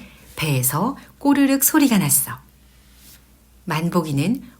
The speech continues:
고민할 필요도 없이 떡집 문을 열고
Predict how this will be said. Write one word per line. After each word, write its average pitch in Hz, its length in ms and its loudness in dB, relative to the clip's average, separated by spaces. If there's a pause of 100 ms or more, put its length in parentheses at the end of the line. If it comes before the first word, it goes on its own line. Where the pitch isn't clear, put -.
고민할 233 460 4
필요도 214 400 -2
없이 - 520 -4 (380)
떡집 233 380 0
문을 160 260 0
열고 160 480 -2